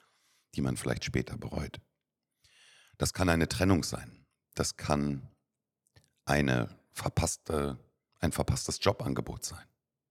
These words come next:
Ich hab das selber durch, ich hab das selber erlebt.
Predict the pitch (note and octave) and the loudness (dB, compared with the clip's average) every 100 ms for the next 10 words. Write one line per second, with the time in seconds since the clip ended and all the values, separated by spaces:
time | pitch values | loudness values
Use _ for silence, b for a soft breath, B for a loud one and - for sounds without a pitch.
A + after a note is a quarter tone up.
0 | _ _ _ _ _ _ _ _ _ _ | _ _ _ _ _ _ _ _ _ _
1 | _ _ _ _ _ - - - - - | _ _ _ _ _ -20 -6 -4 -2 2
2 | E2+ D#2 E2 A2 - - - _ _ _ | 4 4 6 6 4 -8 -14 _ _ _
3 | _ _ b b b b - - - D2+ | _ _ b b b b -8 -4 2 4
4 | C#2+ C2+ D2+ - - | 4 6 2 2 -6